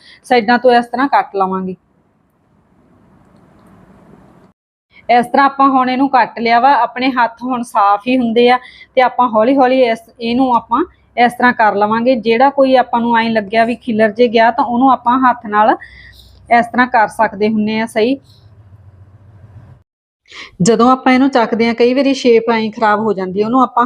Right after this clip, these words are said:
ਹੱਥਾਂ ਨਾਲ ਵੀ ਇਸ ਤਰ੍ਹਾਂ ਕਰ ਸਕਦੇ ਹੁੰਨੇ ਆ। ਤੇ ਹੁਣ ਆਪਣਾ ਤੇਲ ਬਿਲਕੁਲ ਗਰਮ ਹੋ ਗਿਆ ਵਾ। ਹੁਣ ਆਪਾਂ ਇਹਦੇ ਵਿੱਚ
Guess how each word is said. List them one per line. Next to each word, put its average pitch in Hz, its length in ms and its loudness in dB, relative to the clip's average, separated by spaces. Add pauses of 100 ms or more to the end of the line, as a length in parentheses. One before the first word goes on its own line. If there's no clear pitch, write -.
ਹੱਥਾਂ 240 280 -4
ਨਾਲ 202 220 0
ਵੀ 233 120 0
ਇਸ 208 140 -2
ਤਰ੍ਹਾਂ 214 220 -4
ਕਰ 196 200 -2
ਸਕਦੇ 190 460 -4
ਹੁੰਨੇ 208 300 -2
ਆ। 330 100 2 (420)
ਤੇ 262 100 2
ਹੁਣ 233 220 2
ਆਪਣਾ 233 280 0
ਤੇਲ 226 360 2
ਬਿਲਕੁਲ 262 440 0
ਗਰਮ 202 300 -2
ਹੋ 190 200 -6
ਗਿਆ 208 180 0
ਵਾ। 247 100 0 (120)
ਹੁਣ 214 120 0
ਆਪਾਂ 214 240 -4
ਇਹਦੇ 226 120 0
ਵਿੱਚ 240 200 0